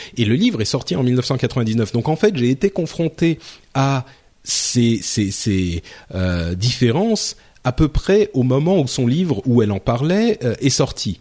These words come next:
Et elle est, elle, dans, dans le livre, elle est, euh, chez, dans une société fictive, hein, euh, qui s'appelle Yumimoto. Et elle, euh, elle vit, elle, une sorte de, euh, chute, euh, professionnelle où elle est dé-,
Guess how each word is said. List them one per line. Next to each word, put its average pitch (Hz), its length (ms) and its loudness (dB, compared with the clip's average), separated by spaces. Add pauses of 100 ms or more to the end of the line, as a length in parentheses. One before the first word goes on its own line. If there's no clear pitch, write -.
(720)
Et 135 100 6
elle 143 280 2
est, 233 360 2
elle, 120 400 0
dans, 127 160 2
dans 135 160 2
le 123 100 2
livre, 156 320 0
elle 104 160 2
est, 110 240 2
euh, 90 220 -2 (240)
chez, 110 200 -2
dans 113 180 0
une 120 100 2
société 127 400 0
fictive, 170 500 -2
hein, 156 280 0
euh, 98 180 -2
qui 95 100 -10
s'appelle 92 320 -4
Yumimoto. 101 640 0 (1000)
Et 139 260 4
elle, 107 340 2
euh, 101 280 2 (260)
elle 110 520 0 (180)
vit, 135 580 0
elle, 110 300 -2
une 123 160 4
sorte 165 340 0
de, 107 480 0 (280)
euh, 104 280 2
chute, - 640 -2 (100)
euh, 113 140 2
professionnelle 143 920 0 (280)
où 170 380 2
elle 120 180 2
est 147 180 2
dé-, 131 200 -2